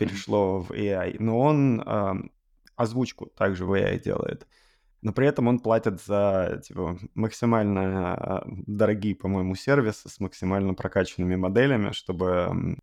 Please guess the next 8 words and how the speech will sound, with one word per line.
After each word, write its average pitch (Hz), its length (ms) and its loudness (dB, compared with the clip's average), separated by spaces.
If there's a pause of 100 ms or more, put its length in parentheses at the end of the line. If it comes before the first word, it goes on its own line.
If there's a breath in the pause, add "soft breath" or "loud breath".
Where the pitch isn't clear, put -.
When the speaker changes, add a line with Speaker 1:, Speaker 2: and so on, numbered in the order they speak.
(120)
Speaker 2:
чтобы 104 260 0
это 101 120 -6
все - 180 -6
выглядело 101 480 0
и 95 40 -2
звучало 95 440 -2
хорошо. 92 480 -10 (380 soft breath)
Speaker 1:
Мгм. 101 340 -6